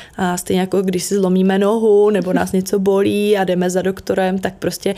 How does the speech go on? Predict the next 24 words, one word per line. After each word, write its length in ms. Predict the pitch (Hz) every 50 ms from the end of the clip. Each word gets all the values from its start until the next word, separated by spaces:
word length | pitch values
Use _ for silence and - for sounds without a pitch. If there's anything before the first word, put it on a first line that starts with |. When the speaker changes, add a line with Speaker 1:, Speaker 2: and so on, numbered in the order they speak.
| - - - - -
Speaker 1:
když 100 | - 190 185
nám 180 | 196 185 190
není 200 | 185 175 180 185
dobře 580 | 185 175 185 180 175 202 190 - 190 185 185 190 - - - - - _ _ _ _ _ -
psychicky, 960 | - - - 214 202 - - 214 208 - - - - - 208 202 196 196 202 196 - - - - _ -
tak 140 | - 160 156
Speaker 2:
Hmm. 260 | 233 214 208 214 196
Speaker 1:
si 180 | 185 - - 190
řekneme 420 | 170 170 170 - 180 180 175 175
o 80 | - 180
pomoc. 400 | - - - 175 175 170 - -
Tak 160 | - 190 -
není 240 | 202 233 254 285 285
to 120 | - 302
žádné 280 | 269 277 254 254 269 277
selhání, 500 | 269 - 254 233 220 262 294 311 294 226
je 60 | 202 190
to 100 | 196 196
naprosto 420 | 196 190 190 220 190 - - 214
přirozené. 600 | - - - 185 180 190 196 214 208 202 196 185 190 - - - - - -
A 80 | 196 185
bylo 200 | 165 180 180 170
by 120 | 170 190
zvláštní, 880 | 185 202 202 180 185 175 160 156 156 - - - - 226 220 240 285 320